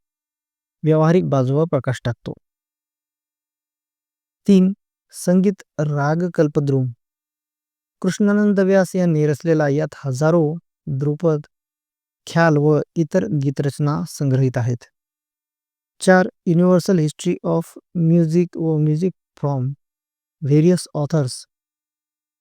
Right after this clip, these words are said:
सुरेंद्र मोहन टागोर यांनी इंग्रजी भाषेत लिहिलेले, यामधून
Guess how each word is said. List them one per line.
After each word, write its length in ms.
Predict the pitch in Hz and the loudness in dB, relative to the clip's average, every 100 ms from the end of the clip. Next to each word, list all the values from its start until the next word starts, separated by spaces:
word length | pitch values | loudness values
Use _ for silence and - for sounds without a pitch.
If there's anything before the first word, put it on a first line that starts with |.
| _ | _
सुरेंद्र 460 | _ - 202 214 208 | _ 2 4 4 4
मोहन 300 | 202 175 180 | 4 4 2
टागोर 300 | 165 160 165 | 0 0 2
यांनी 320 | 170 175 147 - | 2 2 0 -2
इंग्रजी 360 | 156 160 170 | -2 0 0
भाषेत 300 | 147 131 147 139 | -2 -4 -6 -4
लिहिलेले, 580 | 151 143 131 123 - 151 | -2 0 0 -4 -6 -2
यामधून 460 | 151 170 165 151 | 0 2 2 0